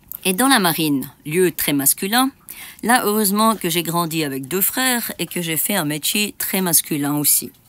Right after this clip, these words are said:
pour pouvoir survivre dans ce monde de testostérone. Le plus difficile, c'est de se sentir accepté et écouté dans les chantiers navals. Pour la plupart des personnes sur Terre, une femme, c'est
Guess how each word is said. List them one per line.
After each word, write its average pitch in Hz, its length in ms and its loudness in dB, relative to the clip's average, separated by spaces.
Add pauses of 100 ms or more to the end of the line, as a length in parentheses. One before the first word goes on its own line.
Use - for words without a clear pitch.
(440)
pour 196 120 -6
pouvoir 160 580 0
survivre 170 680 0
dans 175 120 -2
ce - 140 0
monde 160 360 -2
de 147 120 -12
testostérone. 127 1000 -4 (340)
Le 185 60 -6
plus 277 160 -4
difficile, 247 800 0
c'est - 180 0
de 180 100 -6
se - 140 2
sentir 185 480 0
accepté 233 600 0
et 165 180 -2
écouté 214 500 -2 (360)
dans 180 120 0
les 151 120 0
chantiers 180 340 0
navals. 143 400 0 (840)
Pour 208 120 -4
la 190 100 2
plupart 269 340 0
des 202 120 2
personnes 196 440 2
sur - 220 0
Terre, 220 460 2
une 190 160 0
femme, 202 400 4 (500)
c'est 160 420 2